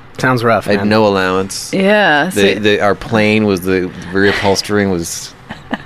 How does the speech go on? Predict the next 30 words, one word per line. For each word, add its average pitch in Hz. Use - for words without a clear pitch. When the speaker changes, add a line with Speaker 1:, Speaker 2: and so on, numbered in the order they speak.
Speaker 2:
well 113
overdue. 92
Speaker 1:
<laughs> -
Speaker 2:
The -
country 127
club, 110
uh, 92
closed 127
at 92
nine 95
thirty. 104
Um, 135
Speaker 3:
<laughs> -
Speaker 2:
no, 95
but 120
I, 135
I 135
wasn't 139
spoiled. 90
Speaker 3:
Uh-huh. 170
But 190
Speaker 2:
Yeah. 196
Speaker 3:
you, 180
you 165
pretty 180
much 147
had 151
anything 135
you 92
wanted. 64